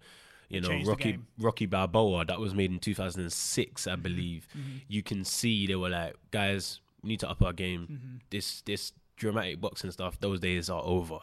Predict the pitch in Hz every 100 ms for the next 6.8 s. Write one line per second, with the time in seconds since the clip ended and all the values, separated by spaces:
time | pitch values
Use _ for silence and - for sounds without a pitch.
0 | - - - - 95 104 98 98 92 98
1 | - 95 92 90 92 92 - 80 - 92
2 | - 98 101 95 92 92 98 90 92 -
3 | - 87 85 - - 202 - 214 233 202
4 | 185 160 175 170 170 180 180 160 165 170
5 | 156 139 170 175 143 127 104 98 185 185
6 | 175 170 160 - - - 180